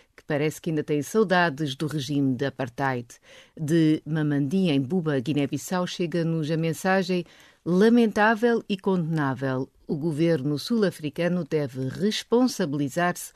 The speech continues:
pelos cidadãos estrangeiros no país. Manuel Gomes, de Angola, diz é condená-los à pena capital. De Bissau, escreve Vinda Correia: "Boa noite. Para mim, eles merecem a pena p-, capital porque são cruéis."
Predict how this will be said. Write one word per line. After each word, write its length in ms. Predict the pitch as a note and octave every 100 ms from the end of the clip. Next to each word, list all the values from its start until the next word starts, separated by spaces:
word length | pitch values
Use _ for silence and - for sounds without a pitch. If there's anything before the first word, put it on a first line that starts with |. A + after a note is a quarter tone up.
| - -
pelos 300 | - D#3+ C#3+
cidadãos 580 | - A#3+ A3 E3 D#3+ D3
estrangeiros 880 | - G#3+ G#3+ F3+ C#3+ C3 C3 B2 -
no 140 | C#3 B2+
país. 640 | C#3+ C#3+ C3+ - - - _ - - _ -
Manuel 320 | C3+ C#3 C3+
Gomes, 420 | B2 F#3 F3+ C#3
de 100 | -
Angola, 460 | C#3+ C3 E3 F#3 F3+
diz 460 | D3+ F#3+ G#3+ - - _ _ -
é 140 | D3+
condená-los 840 | - G3 A3 G3+ D#3+ D#3 D3+ C#3+
à 100 | D#3 C3+
pena 420 | D3+ C#3+ C3+ B2 -
capital. 560 | C#3+ E3 F3 C3+ A#2+ - _ _ _ _ _ _ -
De 140 | F#3
Bissau, 420 | A3 - A#3+ A#3
escreve 580 | A#3 - G3 G3+ F#3+ G3
Vinda 360 | F3+ G3+ G3+ F#3+
Correia: 600 | G3+ F3+ F#3 F#3+ A3+ - _ _
"Boa 160 | D#3 D#3+
noite. 340 | E3+ A3+ - -
Para 160 | F3 E3
mim, 160 | D#3+
eles 180 | D#3 C#3
merecem 420 | C#3+ D#3 D3+ E3+
a 40 | D#3+
pena 320 | - A3+ A#3
p-, 200 | - G#3 -
capital 480 | G#3+ G#3 F#3+ F3+
porque 280 | F#3 F3+ -
são 320 | - D3 B2
cruéis." 680 | - C#3+ D#3+ C3+ A#2+ - -